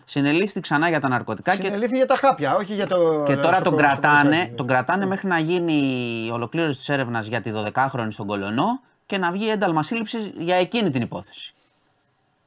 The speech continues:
Speaker 1: Λοιπόν, ε,
Speaker 2: Μάλιστα.
Speaker 1: ρώτησα λοιπόν εγώ τη δικαστικό, να σου πω, λέω, «Τι γίνεται, γιατί αυτός είναι έξω όλη την ώρα και είναι έτσι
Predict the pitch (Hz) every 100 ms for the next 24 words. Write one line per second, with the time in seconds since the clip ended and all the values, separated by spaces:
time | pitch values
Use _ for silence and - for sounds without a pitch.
0 | _ _ _ _ _ _ _ 147 165 156
1 | 95 - 254 135 - - 135 180 214 -
2 | 175 139 135 127 117 120 113 113 113 -
3 | 135 165 190 170 139 151 196 202 139 101
4 | 104 107 135 170 143 123 107 - 107 110
5 | 104 101 101 98 98 98 98 104 - 107
6 | 98 101 101 98 95 101 95 98 - 123